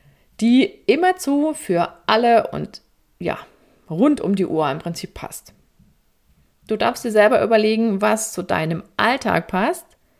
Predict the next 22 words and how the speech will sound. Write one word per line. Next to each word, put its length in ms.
denn 140
der 160
ist 100
unterschiedlich. 840
Und 180
das 180
darf 240
auch 240
variieren 560
zwischen 520
Werktags-, 640
also 180
Montag 320
bis 120
Freitag 360
und 160
Wochenende 420
oder 220
zumindest 480
Arbeitsalltag 1080
und, 380
ja, 300